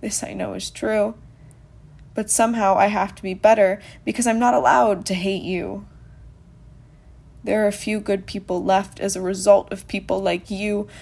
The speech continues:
so I will try to act with the skin uncalloused from the scars you left and knew.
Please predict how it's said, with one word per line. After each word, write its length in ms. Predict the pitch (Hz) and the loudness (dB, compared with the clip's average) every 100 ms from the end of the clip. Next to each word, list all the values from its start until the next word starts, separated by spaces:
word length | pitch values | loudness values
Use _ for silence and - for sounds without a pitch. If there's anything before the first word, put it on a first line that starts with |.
| - | -12
so 160 | - 226 | -2 4
I 120 | 220 | 4
will 140 | 226 | 2
try 340 | 240 - 240 240 | -6 -2 2 2
to 180 | 226 | 2
act 440 | - 196 196 - - | 2 2 0 -10 -10
with 120 | 208 | -6
the 60 | 196 | -2
skin 420 | - - 208 202 | -2 0 0 0
uncalloused 760 | 202 202 - - 190 190 196 | -4 -4 -6 2 4 4 0
from 220 | - - 190 | -8 -12 -6
the 60 | |
scars 520 | 202 - 185 185 196 | -4 0 2 2 -2
you 100 | - | -6
left 360 | 185 - - - | -4 -4 -4 -10
and 240 | - 190 | -8 -6
knew. 280 | 175 - - | -6 -8 -12